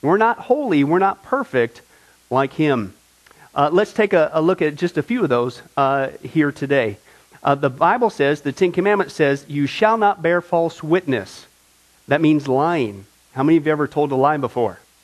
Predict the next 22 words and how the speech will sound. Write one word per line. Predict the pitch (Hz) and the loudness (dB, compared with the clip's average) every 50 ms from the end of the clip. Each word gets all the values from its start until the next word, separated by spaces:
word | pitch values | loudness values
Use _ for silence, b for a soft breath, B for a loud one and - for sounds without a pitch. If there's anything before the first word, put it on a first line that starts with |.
| _ _ _ _ _ _ _ _ _ _ _ _ _ _ _ _ | _ _ _ _ _ _ _ _ _ _ _ _ _ _ _ _
Well, | - 123 127 | -4 -2 0
those | 131 135 131 | 0 0 0
of | 135 | 0
you | 143 | -2
who | 139 | 0
didn't | 143 143 143 139 | 0 -2 -2 -2
raise | 139 139 127 | -2 -2 -2
your | 131 123 | -2 -2
hand, | 135 151 160 151 | 0 0 0 -2
you | 131 | -2
just | 123 127 131 123 - - | 0 -2 -4 -4 -4 -4
did. | 135 135 120 101 98 - _ _ _ | -2 -2 -2 -2 -4 -10 _ _ _
Okay, | - 120 - 131 123 127 | -10 -8 -4 -2 -2 -2
let's | 127 143 170 180 | 0 -2 -2 -2
be | - 202 190 | 0 0 2
honest, | 190 208 247 262 139 113 - - | 2 0 0 -2 -6 -8 -8 -4
folks. | - 123 120 135 - - b b b b b b | -2 0 0 0 -4 -10 b b b b b b
Let's | 147 147 143 | -4 -4 0
not | 165 175 170 - - | 0 0 0 -2 -4
tell | - 220 233 254 208 | -2 -2 0 2 2
another | 160 139 135 123 127 | 2 2 0 0 0
lie. | 113 110 110 110 113 117 | 0 2 2 0 -2 -4